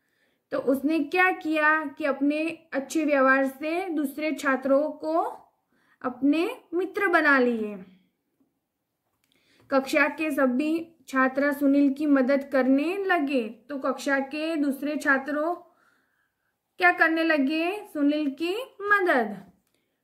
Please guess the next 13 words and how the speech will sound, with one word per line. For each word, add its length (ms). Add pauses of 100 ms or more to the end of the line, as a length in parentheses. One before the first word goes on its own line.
(140)
कोई 320
भी 400 (200)
छात्र 420
मोहन 460
से 300
ज्यादा 360
बात 360
करना 280
पसंद 540 (140)
नहीं 260
करता 440
था। 280 (2250)
तो 240